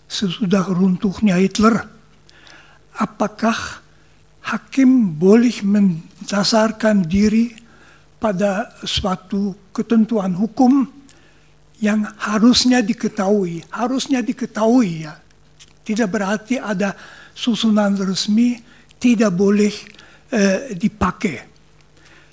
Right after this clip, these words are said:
Ada hakim yang sesudah Perang Dunia Kedua dihukum karena menjatuhkan vonis atas dasar hukum yang berlaku, misalnya hukuman mati.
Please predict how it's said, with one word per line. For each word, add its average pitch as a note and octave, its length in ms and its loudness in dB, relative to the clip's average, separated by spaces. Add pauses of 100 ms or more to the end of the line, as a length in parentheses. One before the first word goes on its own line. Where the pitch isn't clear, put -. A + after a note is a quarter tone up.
(160)
Ada G3+ 380 2
hakim C4+ 500 4
yang G#3+ 400 0 (480)
sesudah A3 560 0
Perang G#3+ 240 4
Dunia G#3+ 320 4
Kedua G#3 880 2 (720)
dihukum B3+ 880 2
karena G#3+ 240 2
menjatuhkan A3+ 1120 0
vonis A3+ 560 0 (160)
atas - 400 -4
dasar G#3 320 -2
hukum G3 320 -2
yang G3+ 240 0
berlaku, F3 480 0 (320)
misalnya F3 320 -2
hukuman E3+ 400 -2
mati. D#3+ 480 -6